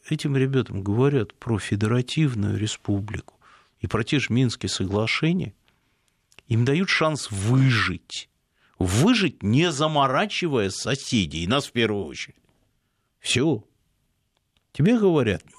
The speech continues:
«Нет. Найн». А черт его знает. Ну, если «найн», ты же шел к власти для того, чтобы это было, а при этом говоришь:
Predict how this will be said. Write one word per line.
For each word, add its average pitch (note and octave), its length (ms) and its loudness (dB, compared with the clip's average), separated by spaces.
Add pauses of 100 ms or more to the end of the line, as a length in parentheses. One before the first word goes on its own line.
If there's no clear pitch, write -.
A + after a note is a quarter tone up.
«Нет. - 340 0 (1000)
Найн». B2+ 440 -2 (920)
А - 40 -20
черт - 320 -2
его B2 100 4
знает. G#2 320 0
Ну, G2+ 80 0
если B2+ 380 0
«найн», F#2+ 540 0 (600)
ты C3+ 140 0
же F3 160 0
шел F#3+ 260 4
к - 100 -16
власти F#3+ 420 2
для E3+ 180 0
того, F3 340 2
чтобы F#3+ 400 2
это G3 320 2
было, G3 520 2 (260)
а A#2+ 160 0
при E3 240 0
этом G3 280 0
говоришь: B2 560 0